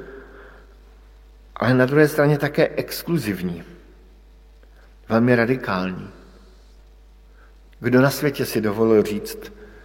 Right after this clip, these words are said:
„Já jsem ta cesta, pravda i život?“ A tak jsou lidé, kteří raději nechcou být tak radikální, nechcou to tak moc přehánět.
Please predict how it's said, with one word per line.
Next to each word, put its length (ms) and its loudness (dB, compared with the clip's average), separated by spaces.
„Já 160 -4
jsem 220 -4
ta 140 -4
cesta, 540 -8
pravda 560 -6
i 60 -8
život?“ 580 -10
A 60 -18
tak 140 -8
jsou 140 2
lidé, 260 2
kteří 580 -8
raději 720 -4
nechcou 340 -2
být 180 -6
tak 220 -8
radikální, 680 0
nechcou 320 -2
to 120 -4
tak 320 -4
moc 420 -4
přehánět. 920 -2